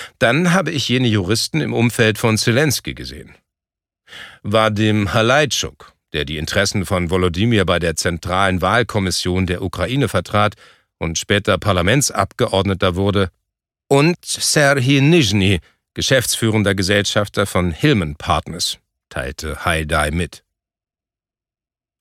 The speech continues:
Unter den Gründern von Gaidai.com, der führenden Polittechnologengruppe in der Ukraine, befand sich ebenfalls ein Jurist. Iwan Bakanov,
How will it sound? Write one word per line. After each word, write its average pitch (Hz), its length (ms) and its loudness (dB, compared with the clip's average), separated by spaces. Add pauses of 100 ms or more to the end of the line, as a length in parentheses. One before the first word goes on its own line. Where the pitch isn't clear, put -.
Unter 151 180 2
den 131 200 2
Gründern 151 480 2
von 95 440 0
Gaidai.com, 117 1000 0
der 78 120 -6
führenden 95 600 0
Polittechnologengruppe 98 1500 -2
in 98 200 -2
der 98 160 0
Ukraine, 104 520 -2 (360)
befand 120 280 0
sich 127 220 -2
ebenfalls 113 600 -2
ein 85 160 -4
Jurist. 82 560 -6 (680)
Iwan 98 640 2
Bakanov, 110 680 0